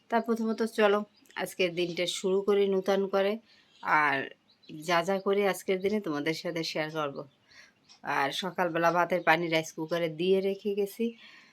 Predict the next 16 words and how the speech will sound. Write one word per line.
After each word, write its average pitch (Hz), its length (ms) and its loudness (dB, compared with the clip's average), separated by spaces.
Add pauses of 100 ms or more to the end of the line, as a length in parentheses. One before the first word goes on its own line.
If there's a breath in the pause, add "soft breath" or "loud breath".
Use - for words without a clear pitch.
(580 loud breath)
যে 160 100 -2 (140)
রাইস 156 200 -4
কুকারে 175 380 -2
ভাতের 165 300 0
পানি 160 160 4 (100)
দিয়ে 175 200 -2
রাখছি। 175 280 -10 (140)
আইসা 165 300 -4
লাইনটা 165 260 0 (120)
দেবো, 190 220 0 (200)
আর 147 100 2 (120)
মাছ 156 220 0
টাছ 160 200 -6
তো 170 140 -6
কালকে 151 300 -2
ভাজি 147 200 -4